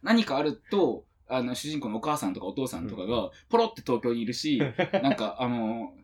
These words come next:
Speaker 1: 何？あの、主人公たちも、主人公たちで、なんかもう、
Speaker 2: うん。
Speaker 1: あの、何？
Speaker 2: もうそんな行き来すぐ仕事とかじゃないのにでしょ？
Speaker 1: そうそうそう。まあ、一応仕事の名目で行ったりする時もあったんだけど、
Speaker 2: うんうん。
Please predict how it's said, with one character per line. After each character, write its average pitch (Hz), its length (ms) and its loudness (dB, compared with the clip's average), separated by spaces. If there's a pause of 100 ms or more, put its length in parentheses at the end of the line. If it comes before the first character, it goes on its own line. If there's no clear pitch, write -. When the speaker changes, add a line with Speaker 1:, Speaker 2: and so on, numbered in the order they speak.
(640)
Speaker 1:
何？ 110 440 -2
あ 135 140 -2
の、 120 320 -4
主 - 140 -8
人 196 200 -4
公 156 160 -2
た 180 140 -8
ち - 140 -4
も、 214 340 2
主 156 140 -10
人 156 160 -4
公 131 100 -4
た 113 120 -6
ち 123 140 -8
で、 151 180 2
な 113 120 -2
ん - 20 -12
か 104 80 -8
も 101 280 -4 (280)
う、 123 60 -10
Speaker 2:
う 110 40 -8
ん。 101 100 -10
Speaker 1:
あ 98 180 0
の、 95 440 -4 (1000)
何？ 131 100 0 (680)
Speaker 2:
も 147 60 -2
う - 40 -8
そ 147 120 -10
ん 175 60 -8
な 170 60 -6
行 151 300 0
き 160 120 -4
来 - 0 -
す - 160 -12
ぐ 143 100 -12
仕 - 240 -12
事 147 220 -10
と 147 100 -10
か 117 120 -10
じ - 80 -12
ゃ - 20 -10
な 92 140 -10
い 90 60 -12
の 80 60 -12
に 76 120 -12
で 78 100 -16
し 69 60 -16
ょ？ - 340 -18
Speaker 1:
そ 202 120 0
う - 20 0
そ 180 160 -4
う - 20 -4
そ 180 120 -6
う。 - 20 -4
ま 170 100 2
あ、 - 20 0
一 160 160 -6
応 - 20 -2
仕 202 120 -2
事 190 180 -4
の 196 100 -4
名 190 120 -2
目 185 120 -8
で 165 80 0
行 165 60 -2
っ - 0 -
た 180 80 -2
り 147 60 -2
す - 80 -6
る 110 60 -6
時 113 140 -8
も 107 100 -2
あ 113 40 -6
っ - 40 -12
た 107 100 -8
ん 104 80 -4
だ 95 80 -8
け 95 100 -8
ど、 123 240 0
Speaker 2:
う 85 40 -14
ん 85 40 -18
う - 20 -18
ん。 82 80 -16